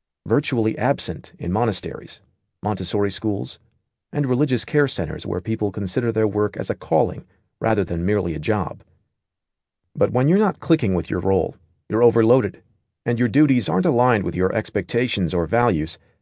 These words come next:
it's not merely the stress that gets to you. You actually experience a perspective shift.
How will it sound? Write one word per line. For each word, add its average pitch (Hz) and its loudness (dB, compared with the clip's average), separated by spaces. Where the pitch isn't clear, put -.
it's - -4
not 202 0
merely 143 4
the 92 0
stress - 2
that - -10
gets - -6
to - -10
you. - -12
You 143 0
actually 123 -2
experience 110 0
a 107 -2
perspective 120 -4
shift. - -6